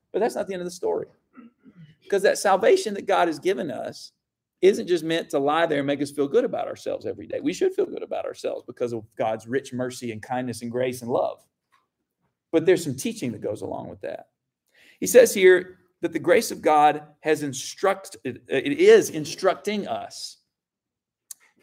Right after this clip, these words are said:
to deny ungodliness and worldly desires, to live sensibly, righteously, and godly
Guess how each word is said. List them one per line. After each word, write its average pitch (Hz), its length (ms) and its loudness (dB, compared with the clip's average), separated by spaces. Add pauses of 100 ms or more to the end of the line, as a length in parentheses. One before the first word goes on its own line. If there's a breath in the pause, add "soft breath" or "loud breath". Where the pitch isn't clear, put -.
to 180 440 -4
deny 147 560 2
ungodliness 151 920 -2
and 120 200 -6
worldly 139 340 -2
desires, 131 840 -8 (520)
to 135 80 -2
live 123 220 0
sensibly, 156 760 -4 (200)
righteously, 123 760 -4 (280)
and 113 200 -8
godly 131 600 -2